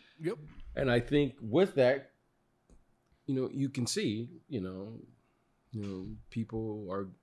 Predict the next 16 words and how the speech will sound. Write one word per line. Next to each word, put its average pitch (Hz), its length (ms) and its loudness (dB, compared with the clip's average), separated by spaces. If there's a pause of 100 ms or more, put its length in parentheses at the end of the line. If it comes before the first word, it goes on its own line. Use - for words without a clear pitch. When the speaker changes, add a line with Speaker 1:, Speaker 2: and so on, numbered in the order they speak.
(120)
Speaker 2:
some 110 200 -8
people 120 240 -4
are 117 40 -2
getting 113 240 0
vaccinated, 104 560 -2
some 101 180 -6
people 113 260 -4
choose 135 260 -4
not 151 220 -6
to. - 180 -8 (880)
Uh, 98 220 -6
some 107 220 -4
people 113 420 -4
are 110 100 0
wearing 104 340 -2
masks. 98 440 -4